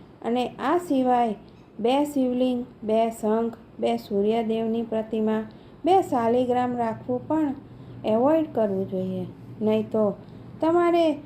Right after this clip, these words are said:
બે વજહ પરેશાન થવું પડશે. આ સિવાય ધન સંબંધી પણ નુકસાન થઈ શકે છે.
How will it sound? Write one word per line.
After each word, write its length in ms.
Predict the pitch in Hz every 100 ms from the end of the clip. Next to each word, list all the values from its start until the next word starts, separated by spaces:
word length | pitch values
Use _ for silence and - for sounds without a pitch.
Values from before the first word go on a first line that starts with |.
| - -
બે 200 | 277 330
વજહ 540 | 311 269 247 269 311 247 -
પરેશાન 580 | 233 226 220 220 240 294
થવું 400 | 302 233 208 202
પડશે. 400 | 190 190 - 190 185 - - - - - - - -
આ 160 | 339
સિવાય 540 | 349 302 277 277 277 262 - - 202
ધન 260 | 247 311
સંબંધી 580 | 311 277 247 254 247 262
પણ 340 | 262 285 302 294 - 240
નુકસાન 580 | 214 214 214 - 330 311
થઈ 260 | 233 202
શકે 380 | 202 196 196 202
છે. 200 | -